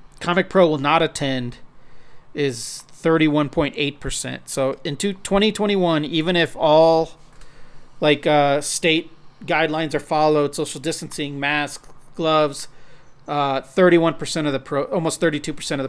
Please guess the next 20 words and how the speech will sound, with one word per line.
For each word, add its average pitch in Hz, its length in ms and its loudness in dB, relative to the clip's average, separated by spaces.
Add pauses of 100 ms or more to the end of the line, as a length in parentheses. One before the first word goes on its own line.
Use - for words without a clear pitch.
professionals 139 480 -4
who 131 180 -6
answered 139 300 -6
this 127 140 -10
poll 135 280 -4
would 139 160 -8
still - 240 0
not 143 200 0
go 151 80 -2
to 127 100 -4
a 120 60 -4
con, 127 420 -6
even 131 300 -6
if 123 280 -8 (800)
cons 156 320 0
are 131 140 2
open 135 300 -2
and 117 180 -8
running 127 320 -6
and 113 180 -12